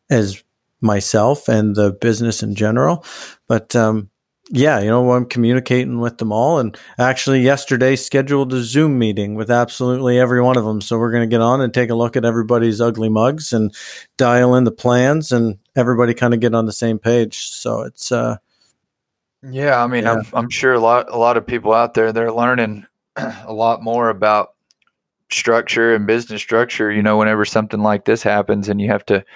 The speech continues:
Speaker 2: uh, deviate from the original plans, you're like, "Man, this, uh, you know, I've learned a lot about myself and my, my skills as far as,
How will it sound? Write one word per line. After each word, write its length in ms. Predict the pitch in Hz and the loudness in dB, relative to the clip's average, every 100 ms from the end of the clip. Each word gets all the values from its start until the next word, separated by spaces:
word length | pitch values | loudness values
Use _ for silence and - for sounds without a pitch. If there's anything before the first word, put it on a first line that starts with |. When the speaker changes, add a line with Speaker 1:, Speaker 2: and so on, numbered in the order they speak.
| - - - _ _ | -20 -20 -20 _ _
Speaker 2:
uh, 180 | 110 104 | -2 0
deviate 560 | 110 113 107 104 104 | 0 0 2 2 0
from 180 | - 101 | -2 -4
the 80 | 101 | 0
original 380 | 104 104 101 98 | 0 -2 -2 -6
plans, 480 | - 113 120 104 98 | -4 -2 -2 -4 -8
you're 120 | 98 | -8
like, 220 | 104 - | -8 -10
"Man, 300 | 107 151 117 | -10 -10 -10
this, 200 | 131 - | -12 -8
uh, 260 | 110 104 - - _ _ _ _ _ | -2 -2 -2 -10 _ _ _ _ _
you 100 | - | -16
know, 60 | 98 | -12
I've 80 | 101 | -4
learned 220 | 110 110 | -2 0
a 40 | |
lot 260 | 107 113 131 | 2 2 2
about 340 | 101 107 104 | 0 0 0
myself 600 | 107 107 - 117 117 113 | -2 -4 0 2 2 2
and 140 | 107 104 | -4 -4
my, 240 | 104 98 98 _ _ | -4 -4 -6 _ _
my 220 | 95 104 | -12 -10
skills 460 | 104 - 117 117 110 | -10 0 2 2 0
as 120 | 101 | -6
far 300 | - 107 107 | 0 2 2
as, 240 | 101 98 | 0 -6